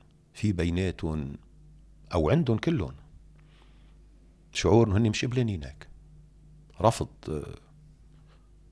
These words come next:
مبرر يكون قاسي وشرس، لأنه هيدا ال-، لما بنقول قرارات سياسية، قرارات سياسية مش حكي، قرارات سياسية، مخاطرات، توزيع أكلاف،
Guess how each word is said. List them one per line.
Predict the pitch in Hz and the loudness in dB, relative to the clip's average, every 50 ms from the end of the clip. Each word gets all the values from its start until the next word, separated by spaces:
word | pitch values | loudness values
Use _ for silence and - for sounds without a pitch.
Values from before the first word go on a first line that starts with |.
| - - - - - - | -20 -20 -20 -20 -8 -4
مبرر | 98 90 110 156 - 170 156 127 | 2 6 8 8 10 10 8 8
يكون | 117 - - 147 135 - | 6 6 4 2 2 4
قاسي | - 127 151 156 - - 95 71 62 - | 6 8 8 8 6 4 0 -2 -6 -6
وشرس، | - - 151 147 170 131 - - - - - - - - - - 117 120 - 120 113 104 92 - - - - - - - - - _ _ _ _ - - - - - _ _ _ _ - - _ _ _ _ _ _ - - - - - | 0 4 4 6 6 4 4 2 0 -2 -4 -8 -12 -16 -20 -16 -12 -10 -10 -10 -12 -14 -16 -20 -20 -20 -20 -20 -20 -20 -20 -20 _ _ _ _ -20 -20 -20 -20 -20 _ _ _ _ -20 -20 _ _ _ _ _ _ -20 -20 -20 -8 -2
لأنه | - - - 117 117 107 | 0 2 4 6 6 8
هيدا | 104 127 156 139 139 113 110 | 8 8 8 8 8 6 6
ال-، | 104 90 82 87 - - - - - - _ _ - - - - - _ _ _ - - - | 6 4 2 0 -4 -8 -14 -20 -20 -20 _ _ -20 -20 -20 -20 -20 _ _ _ -14 -8 -2
لما | 90 98 92 | 0 2 2
بنقول | 95 127 156 151 | 4 4 4 4
قرارات | - 107 101 98 95 104 120 131 - | 6 6 6 6 8 6 6 4 4
سياسية، | - - 95 80 - 143 156 143 | 2 0 0 0 2 2 2 2
قرارات | 127 - 87 92 120 110 | 2 2 4 4 4 4
سياسية | - - - - 147 147 110 | 2 -2 -4 -2 0 2 2
مش | 90 110 - | 2 2 4
حكي، | - 156 151 - - - - - - - - - - | 4 4 4 4 0 -10 -14 -16 -20 -20 -20 -8 -2
قرارات | - 87 107 110 | 2 4 4 4
سياسية، | - - 95 80 - 131 135 117 101 | 4 4 2 4 4 4 4 4 4
مخاطرات، | 95 - - - 90 - - 80 82 98 107 110 - - - - - - - - - - - - - - - - - - - - - | 4 2 2 2 0 2 2 4 6 8 8 6 6 4 -4 -16 -18 -20 -20 -20 -20 -20 -20 -20 -20 -20 -20 -20 -20 -20 -20 -10 -2
توزيع | - 80 78 76 87 87 - - | 0 0 2 4 4 4 4 4
أكلاف، | 87 - - 87 90 95 92 - - - - - | 2 0 2 2 4 4 4 2 0 -4 -10 -18